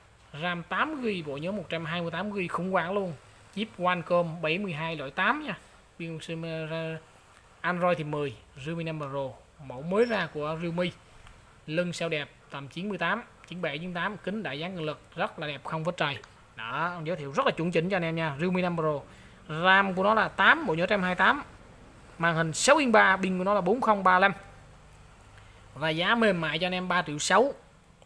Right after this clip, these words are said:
Đó, kèm sạc cho anh em tự xử nha. Ba triệu sáu mềm xèo luôn. Mềm xèo con cá kèo luôn anh em. Đó, một cây duy nhất.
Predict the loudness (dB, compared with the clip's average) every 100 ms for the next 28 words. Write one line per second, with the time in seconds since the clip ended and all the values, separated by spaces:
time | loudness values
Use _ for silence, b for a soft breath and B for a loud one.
0 | -10 -6 -2 0 0 0 -4 -6 -6 -6
1 | -6 -4 -6 -6 -6 -4 -2 -2 -4 -6
2 | -2 2 4 2 -8 -8 -8 -8 -8 -10
3 | -12 -16 -20 -20 -14 -4 -2 -2 -4 -8
4 | -10 -16 B B B B -12 -10 -8 -6
5 | -4 -4 -8 -10 -8 -8 -8 -8 -10 -10
6 | -14 -18 -18 -14 -12 -12 -10 -8 -6 -8
7 | -6 -6 -8